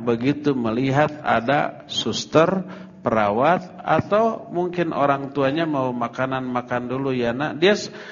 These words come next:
malah benci. "Sana, sana, pergi, su-, jangan bawa makanan ke kamar ini, bau." Kan gitu ya?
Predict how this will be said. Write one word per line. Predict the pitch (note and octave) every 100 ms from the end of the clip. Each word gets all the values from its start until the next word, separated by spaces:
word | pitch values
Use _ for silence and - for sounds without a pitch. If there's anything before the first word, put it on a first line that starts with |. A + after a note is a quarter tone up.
| -
malah | - F#3+ A3 G3
benci. | D#3+ F#3+ F#3+ F3+ - - - -
"Sana, | - E4+ A4+ A4+
sana, | G4+ F#4+ G4
pergi, | F4 D#4 C4
su-, | A#3 C4 B3+ - -
jangan | G#3 G#3+
bawa | G#3 G#3 F#3+
makanan | F#3 F#3+ F#3+ F3+
ke | E3 D#3+
kamar | D#3 D3+ D3
ini, | D3+ D3 A#2
bau." | A2 C3 D3 -
Kan | - E3 F#3
gitu | D#3+
ya? | G#3 D3